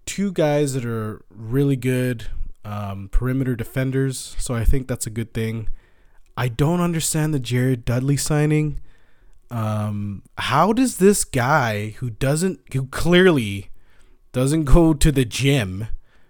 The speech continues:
clearly doesn't follow any type of diet, and clearly doesn't care about his physical health, have a job every year? That's beyond me, but he's on the Lakers. Who frickin' knows?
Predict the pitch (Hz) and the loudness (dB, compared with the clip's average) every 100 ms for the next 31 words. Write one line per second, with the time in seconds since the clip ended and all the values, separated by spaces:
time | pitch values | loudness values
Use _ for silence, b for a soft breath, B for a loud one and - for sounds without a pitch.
0 | _ - 185 208 233 202 165 165 156 160 | _ -4 4 4 6 4 2 0 0 4
1 | 151 147 127 117 123 147 143 127 101 95 | 4 4 2 -2 -2 -2 -2 -2 -4 -4
2 | 104 107 95 92 - b b b 104 107 | -2 -2 -4 -8 -16 b b b -12 -10
3 | - 143 156 165 165 147 143 127 120 101 | -4 0 4 4 4 4 2 0 -2 -2
4 | 123 113 101 104 104 110 - - - 123 | 0 0 0 -2 -2 -4 -6 -6 -4 -2
5 | 113 - 92 - 107 82 - - - b | -4 -6 -8 -8 -8 2 2 4 0 b
6 | b b b b b - - 107 107 98 | b b b b b -16 -10 -6 -6 -4
7 | 107 104 90 92 - 107 113 101 95 78 | -2 -2 -2 -6 -6 -4 -6 -4 -6 -6
8 | - - - - 120 - - 120 113 117 | -10 -16 -10 -2 -2 -2 -2 -2 -2 -2
9 | 123 156 180 180 - - - 156 175 - | -2 0 -2 -4 -10 -10 0 2 0 -6
10 | 131 123 139 139 131 127 127 123 120 - | -6 0 2 2 2 0 -2 -6 -6 -10
11 | - b b b b b - 131 - 139 | -12 b b b b b -8 -6 -2 -2
12 | 135 113 92 80 90 - | -2 -4 -4 -6 -10 -14